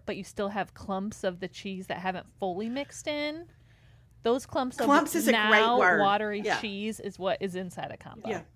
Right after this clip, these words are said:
Speaker 1: Would you agree?
Speaker 2: Yeah. Yeah. Clumps is a good word, but it's delicious. I can't even tell you because it's got this little element of pizza flavor to it. And it's also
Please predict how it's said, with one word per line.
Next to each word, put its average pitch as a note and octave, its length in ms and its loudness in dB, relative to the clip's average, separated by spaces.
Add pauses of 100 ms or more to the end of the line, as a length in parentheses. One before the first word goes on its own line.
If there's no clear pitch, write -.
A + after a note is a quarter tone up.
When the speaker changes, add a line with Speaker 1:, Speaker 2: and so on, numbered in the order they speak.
(320)
Speaker 1:
Would A#3+ 180 -2
you D#4+ 160 0
agree? D#4+ 380 -2 (320)
Speaker 2:
Yeah. - 160 -8 (880)
Yeah. A#3+ 200 2 (260)
Clumps F4 340 0
is E4 100 -6
a D#4 60 -2
good C4 200 -2
word, C4 360 0 (280)
but C#4+ 140 8
it's C#4 220 0
delicious. D#4 720 2
I A3 100 2
can't C#4+ 340 -2
even D#4 200 0
tell F4+ 180 4
you D#4 100 0
because C4 360 -2 (200)
it's A#3 220 -6
got C4+ 300 -2
this B3+ 200 -6
little C#4 300 -2
element C#4+ 560 2
of G#3+ 400 -2
pizza F4 400 -4
flavor D#3+ 640 -2
to F3 260 -4
it. - 320 -8 (640)
And B3 540 4 (100)
it's B3+ 280 2
also C4 800 4